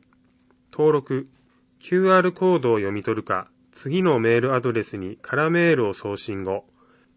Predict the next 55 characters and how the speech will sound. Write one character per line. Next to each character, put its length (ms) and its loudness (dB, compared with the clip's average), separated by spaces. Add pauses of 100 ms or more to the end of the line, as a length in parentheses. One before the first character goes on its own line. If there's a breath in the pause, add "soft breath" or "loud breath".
(220 soft breath)
返 240 0
信 260 0
さ 160 0
れ 60 0
た 160 -2
メ 240 2
ー 20 2
ル 100 0
に 180 -2
記 100 -16
載 220 0
さ 140 -6
れ 140 2
て 140 -4
い 120 0
る 140 -4
手 160 -6
順 320 -2
に 60 -8
従 360 -2
っ 60 0
て 340 -4 (120)
登 180 0
録 240 -2
し 80 -16
て 140 -10
く 80 -16
だ 80 -6
さ 180 -4
い。 100 -6 (680 soft breath)
キ 140 -2
ュ 180 2
ー 80 4
ア 40 6
ー 40 4
ル 100 -2
コ 220 2
ー 40 2
ド 140 0
が 240 0
掲 200 -2
載 220 -6
さ 140 -8
れ 80 -6
て 160 -10
い 60 -8
ま 140 -10
す。 220 -20 (920 soft breath)
メ 220 2
ー 20 0
ル 160 4
ア 80 4
ド 100 2
レ 80 -2
ス、 240 -14